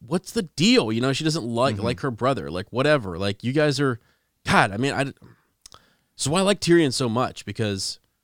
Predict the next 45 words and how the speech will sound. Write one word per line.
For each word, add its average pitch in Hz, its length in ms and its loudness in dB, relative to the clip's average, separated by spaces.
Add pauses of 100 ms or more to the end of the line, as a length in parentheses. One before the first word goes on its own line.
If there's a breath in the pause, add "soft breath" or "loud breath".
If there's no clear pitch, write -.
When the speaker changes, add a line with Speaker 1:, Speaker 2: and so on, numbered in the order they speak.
(420)
Speaker 1:
what 147 100 -12
the 196 80 0
heck, 180 220 2
Cersei? 113 580 -4
You 110 140 -6
know, 117 180 0
like, 113 160 0
this 120 140 -4
is 139 80 -2
supposed 139 180 -2
to 143 40 -2
be 139 40 0
your 127 80 0
flesh 127 280 -2
and 120 100 -2
blood, 110 280 0
someone 110 240 -2
who, 104 240 -2 (400 soft breath)
I 113 40 -2
mean, 117 100 2
they 131 100 6
blame 127 360 2
him 127 160 2
for 117 100 -4
the 110 60 0
death, 107 260 0
the 104 140 -6
death 110 200 -2
of 101 320 -6
their 98 140 -4
mother, 113 280 2
and 87 80 -4
it's 98 100 -4
just 113 120 -4
like, 104 120 -4 (200)
well, 78 120 -12
that, 65 240 -12
that's, - 300 -18 (200)
that's 117 160 -4
baloney, 156 460 4 (300)
right? 127 320 -2 (100)
Speaker 2:
Mm-hmm. 104 260 -8 (340)
Speaker 1:
But 147 280 -2 (180)
anyways, 113 420 0
it, - 360 -6